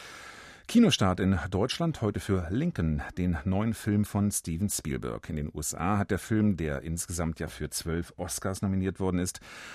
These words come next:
ein regelrechtes Lincoln-Fieber ausgelöst und schon über einhundertsechzig Millionen Dollar eingespielt.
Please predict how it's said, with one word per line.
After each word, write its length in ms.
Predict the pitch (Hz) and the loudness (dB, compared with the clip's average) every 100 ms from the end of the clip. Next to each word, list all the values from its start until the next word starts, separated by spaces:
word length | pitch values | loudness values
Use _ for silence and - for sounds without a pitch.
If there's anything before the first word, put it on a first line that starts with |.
| - - | -12 -2
ein 160 | 107 | 0
regelrechtes 800 | 107 90 110 107 92 98 - - | 0 0 0 2 2 0 -4 -2
Lincoln-Fieber 840 | 92 107 110 101 - 196 185 92 - | 0 2 2 0 0 -2 2 0 0
ausgelöst 720 | 69 - 58 52 - - - - | -6 -6 -6 -6 -12 -14 -14 -8
und 140 | 90 | -6
schon 120 | - | -4
über 240 | 85 101 - | -2 0 0
einhundertsechzig 640 | 101 107 98 82 80 80 | 2 2 2 -2 -8 -6
Millionen 300 | 87 80 85 | -4 -2 -2
Dollar 220 | 85 73 55 | -2 -2 -4
eingespielt. 580 | - - - 52 - | -6 -10 -12 -14 -16